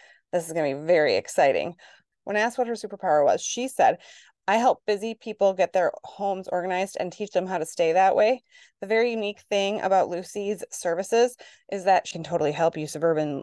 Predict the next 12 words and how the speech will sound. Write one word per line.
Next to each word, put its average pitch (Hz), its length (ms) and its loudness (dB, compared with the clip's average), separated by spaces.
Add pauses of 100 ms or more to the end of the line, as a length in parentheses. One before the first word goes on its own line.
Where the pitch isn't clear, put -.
living 165 400 -2
people. 196 560 2 (200)
She's 165 300 -10
an - 240 -2
expert 165 640 -2
after 160 400 0
all. 151 280 2 (320)
However, 190 680 4 (480)
she 247 280 -10
specializes 170 800 2
in 175 400 -6 (300)
urban 185 460 2